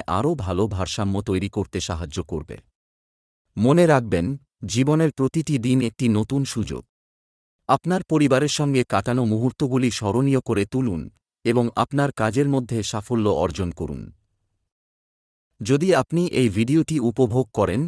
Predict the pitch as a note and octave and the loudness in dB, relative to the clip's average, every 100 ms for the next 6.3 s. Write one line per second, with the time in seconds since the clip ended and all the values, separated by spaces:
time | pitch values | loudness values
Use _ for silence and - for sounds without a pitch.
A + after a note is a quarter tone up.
0 | - G#2+ A2 A#2 - B2 E3+ E3+ A2+ A#2+ | -4 -2 -2 -2 -2 0 0 0 0 2
1 | A#2 A#2+ C3 - A#2 A2 G#2 G#2 A#2 G2 | 0 -2 -2 -2 -2 0 -2 0 0 0
2 | G2 G2+ G2 D2+ C#2 - _ _ _ A2+ | -4 -4 -4 -6 -8 -16 _ _ _ -2
3 | C3+ E3+ C#3+ A2+ - - C#3+ A#2+ G2 G2+ | 0 2 2 2 0 -2 -2 -2 -2 -2
4 | G#2 - A2 C3 C#3+ E3 - G2+ G2+ A2 | -2 -2 -2 0 -2 -4 -4 -4 -4 -6
5 | - G2+ G#2 - G#2+ E2 C#2 - _ _ | -2 -2 -2 -4 -2 -2 -6 -12 _ _
6 | F#2+ G2 F3 | 0 2 0